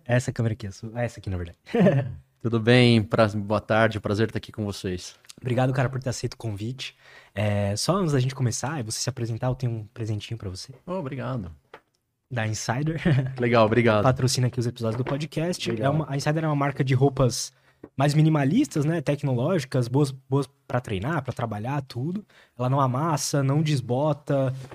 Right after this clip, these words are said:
Speaker 1: Tem várias tecnologias que fazem ela ser uma roupa prática, sabe? E conforto, assim, eu sempre falo, é a melhor camiseta que eu já usei na vida. E não é propaganda, eu já falava isso <laughs> antes deles patrocinarem.
Speaker 2: Legal, obrigado.
Speaker 1: É.
Speaker 2: Prazer estar aqui com vocês.
Speaker 1: <laughs> E aí, quem,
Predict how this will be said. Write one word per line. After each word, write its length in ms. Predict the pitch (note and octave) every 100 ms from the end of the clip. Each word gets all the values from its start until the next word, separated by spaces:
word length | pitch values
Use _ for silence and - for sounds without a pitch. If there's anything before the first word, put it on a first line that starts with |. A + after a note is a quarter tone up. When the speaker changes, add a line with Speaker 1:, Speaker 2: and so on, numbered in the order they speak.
| -
Speaker 1:
Tem 100 | C#3
várias 220 | C#3+ E3+
tecnologias 580 | F3 F3 D#3+ C3+ D#3+ D#3
que 340 | - D#3+ C#3+ C3 - - -
fazem 240 | C#3+ D3 D3+
ela 120 | C#3+
ser 120 | -
uma 140 | D3
roupa 260 | C#3 C#3 D#3
prática, 560 | - - B2+ A2+ - A2+
sabe? 360 | - A2+ B2+ - _
E 460 | A#2+ A#2+ A#2+ A#2 A#2 - -
conforto, 580 | D3 D3 C3 D#3 F#3 C#3
assim, 200 | - D3
eu 40 |
sempre 220 | C#3 E3
falo, 160 | - A#2+
é 20 |
a 40 | A#2+
melhor 200 | B2 C#3+
camiseta 300 | C#3+ C3+ C3
que 40 |
eu 40 |
já 60 | C3+
usei 140 | B2
na 80 | B2+
vida. 260 | B2+ G#2 - -
E 40 |
não 140 | B2 C#3
é 40 |
propaganda, 420 | C#3+ C#3+ D3 A#2
eu 40 | A2+
já 80 |
falava 240 | B2 C#3 C3
isso 200 | C#3 D#3+
<laughs> 20 |
antes 140 | E3
deles 180 | - F3+
patrocinarem. 640 | - - - - E3+ A2+ - - E3 D#3 C3+ B2+ -
Speaker 2:
Legal, 280 | C3 B2+ A2
obrigado. 440 | A2+ A#2 G#2+ G2 F#2 - -
Speaker 1:
É. 380 | A#2 A2+ A2+ A2
Speaker 2:
Prazer 300 | A#2 A#2 G#2
estar 80 |
aqui 160 | A2 -
com 60 | A2
vocês. 420 | A2 F#2+ F#2+ -
Speaker 1:
<laughs> 100 | D#3+ B2+ A2+ - _ _ _
E 120 | C3
aí, 240 | C#3+ D#3
quem, 640 | D#3+ E3+ E3 D3+ B2+ A2